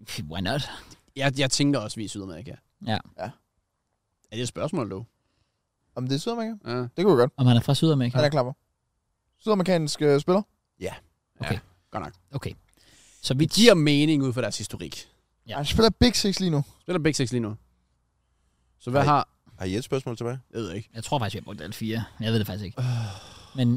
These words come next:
Speaker 1: men
Speaker 2: Altså,
Speaker 1: igen.
Speaker 2: Alvarez?
Speaker 1: Uh. Julian.
Speaker 2: Jeg har ingen anelse om, hvor, altså, jeg føler bare, han sportede.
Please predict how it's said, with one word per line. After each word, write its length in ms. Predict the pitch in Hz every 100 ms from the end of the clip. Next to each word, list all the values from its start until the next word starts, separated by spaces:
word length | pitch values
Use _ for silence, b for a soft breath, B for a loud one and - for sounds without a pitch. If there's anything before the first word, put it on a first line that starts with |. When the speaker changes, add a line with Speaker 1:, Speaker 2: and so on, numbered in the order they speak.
| 127
Speaker 1:
men 40 |
Speaker 2:
Altså, 160 | 135 127
Speaker 1:
igen. 160 | 117 -
Speaker 2:
Alvarez? 680 | 139 185 214 196 - - - _ _ _ _ _ _ _
Speaker 1:
Uh. 120 | 120 139 120 _ _ _ _ 90 98 87 53 _ _ _ _ _ _ _ -
Julian. 260 | 127 107 92 131 _ _ _ _ _
Speaker 2:
Jeg 80 | 123
har 160 | 117 123
ingen 260 | 175 185 170
anelse 300 | 151 147 139
om, 160 | 120 117
hvor, 260 | 120 120 110
altså, 240 | 101 117
jeg 60 | 117
føler 120 | 139
bare, 80 | 117
han 80 | 113
sportede. 340 | - 110 113